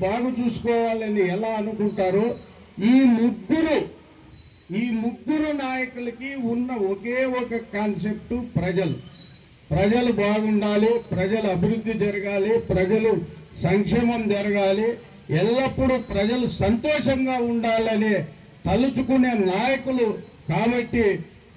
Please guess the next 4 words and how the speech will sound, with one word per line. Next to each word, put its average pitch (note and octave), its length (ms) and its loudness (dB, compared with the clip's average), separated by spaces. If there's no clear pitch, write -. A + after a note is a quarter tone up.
వీళ్ళు G#3+ 360 4
ముగ్గురు B3 520 2
కలిసి C4 460 4
ఇవాళ G3+ 340 0